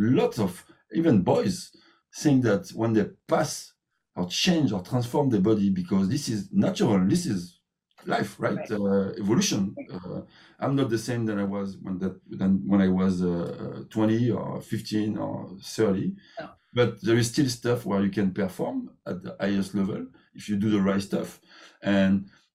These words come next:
Speaker 1: we don't hear, we don't hear enough about that from the general life social conf-,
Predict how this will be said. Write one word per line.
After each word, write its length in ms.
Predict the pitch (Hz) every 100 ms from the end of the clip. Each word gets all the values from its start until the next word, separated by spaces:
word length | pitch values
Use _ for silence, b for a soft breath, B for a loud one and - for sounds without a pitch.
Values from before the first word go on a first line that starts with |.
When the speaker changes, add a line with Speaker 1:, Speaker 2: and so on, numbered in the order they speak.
| _ -
Speaker 1:
we 80 | 117
don't 180 | 147
hear, 380 | - 170 214 - - _ _ _
we 80 | -
don't 160 | 135 135
hear 320 | 143 135 110 -
enough 540 | 117 139 - - - _ _ _
about 260 | 92 107 104
that 260 | 95 90 _ _ _
from 580 | - - 95 92 90 90 _ _
the 120 | 90
general 560 | 87 117 117 101 95 85 - _ _ _ _ -
life 380 | 90 92 90 -
social 400 | - 98 - 92
conf-, 300 | 101 87